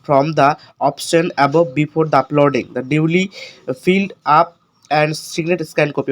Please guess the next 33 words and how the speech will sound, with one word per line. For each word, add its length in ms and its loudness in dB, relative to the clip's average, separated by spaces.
অর্থাৎ 260 -4
এখানে 160 -2
ডাউনলোড 380 0
করে 200 -2
তোমাকে 300 -6
সিগনেচার 340 -6
করে 120 -6
কিন্তু 160 -6
এটা 100 -4
অ্যাপ্লাই 280 -4
করতে 240 -10
হবে। 160 -4
আর 160 0
এখানে 180 2
পয়েন্ট 220 -2
বলেছে, 220 -2
if 60 -4
any 200 2
application 540 -2
region 260 2
of 80 2
rejection 440 -2
is 80 -2
not 120 2
verified 340 0
by 140 2
এইচ 160 -8
ওয়াই, 160 4
then 160 4
she, 180 -2
he 100 -2
has 140 2
uploaded 380 0